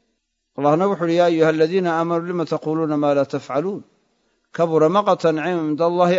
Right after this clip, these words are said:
أن تقولوا ما لا تفعلون." Marka cilmiga in lagu camal falo waa arrin aad iyo aad u muhiim weeye. Sheekhu waxa uu yidhi, rahimahullah,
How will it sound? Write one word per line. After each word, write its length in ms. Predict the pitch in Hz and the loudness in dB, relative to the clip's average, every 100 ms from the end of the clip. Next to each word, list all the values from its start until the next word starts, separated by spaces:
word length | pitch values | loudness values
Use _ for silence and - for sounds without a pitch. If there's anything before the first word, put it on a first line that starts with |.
| 175 208 | 0 -2
أن 120 | 190 | -4
تقولوا 480 | 190 180 214 208 190 | -4 -2 0 0 0
ما 200 | 214 208 | 0 2
لا 140 | 202 | 2
تفعلون." 880 | 170 165 143 147 147 147 143 120 87 - _ _ _ _ - | 0 -2 -2 0 0 0 -2 -4 -10 -16 _ _ _ _ -14
Marka 180 | - 139 | -4 -2
cilmiga 320 | 170 160 156 | 0 0 0
in 60 | 156 | 0
lagu 120 | 151 | 0
camal 280 | 165 170 156 | -2 0 -2
falo 320 | - 180 220 _ _ _ _ _ _ _ _ - | 0 -2 -2 _ _ _ _ _ _ _ _ -2
waa 140 | 151 | 0
arrin 180 | 151 151 | 2 0
aad 200 | 156 135 | -2 0
iyo 120 | 156 | -2
aad 160 | 135 127 | -2 -2
u 60 | |
muhiim 260 | 127 117 107 82 | -4 -4 -6 -10
weeye. 240 | 53 - _ _ _ _ | -18 -20 _ _ _ _
Sheekhu 300 | - 240 170 | -4 -2 0
waxa 140 | 151 139 | 0 0
uu 40 | |
yidhi, 120 | 131 | -4
rahimahullah, 500 | 127 131 107 95 - | -4 -6 -8 -12 -18